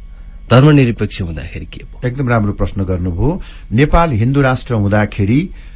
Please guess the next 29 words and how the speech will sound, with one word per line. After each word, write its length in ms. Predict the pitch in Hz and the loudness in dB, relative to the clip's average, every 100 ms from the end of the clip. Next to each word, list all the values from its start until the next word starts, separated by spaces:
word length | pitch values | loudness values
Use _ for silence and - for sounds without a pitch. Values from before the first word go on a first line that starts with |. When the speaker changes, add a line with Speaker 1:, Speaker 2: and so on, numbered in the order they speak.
| - | -16
Speaker 2:
सबै 440 | - - 160 220 214 | -8 2 4 4 2
धर्मका 500 | 123 127 139 139 117 | 0 2 2 0 -2
बीचमा 440 | 107 117 117 123 | -2 -2 -2 -2
सद्भाव 580 | 123 120 98 95 104 104 | -2 -4 -2 0 0 4
र 60 | 101 | 2
एकता 500 | 92 95 92 98 82 | 2 -2 -2 -4 -4
थियो। 360 | - 98 - - - | -2 -2 -4 -10 -4
हामीहरूका 340 | 101 123 120 117 | 2 2 2 0
बीचमा 340 | 104 101 117 | -2 -4 -6
कुनै 320 | - 120 160 | -2 0 0
किसिमको 500 | 156 107 107 98 117 | 0 -6 -4 -4 -4
धार्मिक 400 | 87 82 80 101 | -4 -4 -4 -6
विवाद 300 | 87 80 92 - - | -4 -2 -2 -2 -2
थिँदै 180 | 156 117 | 0 0
थिएन। 280 | - 78 76 - - - - - | -4 -12 -12 -16 -18 -18 -16 -2
नेपालमा 440 | 120 - 123 127 196 | 2 4 4 4 0
कहिले 360 | - 214 294 | 2 4 6
पनि 200 | 320 247 | 6 4
धार्मिक 340 | 143 127 127 110 | 4 2 0 0
विवाद 380 | 107 98 98 - | 2 2 0 -2
थिएन 240 | 98 82 92 | -4 -2 -2
नेपाल 260 | 101 98 | 0 0
हिन्दू 200 | 87 92 | 2 0
राष्ट्र 280 | 90 85 85 | -2 -4 -6
रहेको 300 | 85 82 85 | -4 -4 -4
अवस्थामा। 460 | 80 80 - 67 - - - - - | -4 -6 -8 -10 -12 -14 -18 -4 4
अहिले 380 | 170 214 294 285 - - - - - 143 | 6 8 4 2 -10 -18 -18 -18 -6 4
यो 180 | 170 185 | 6 6
तथाकथित 800 | - 170 180 190 165 160 156 | 4 2 4 2 2 0 -2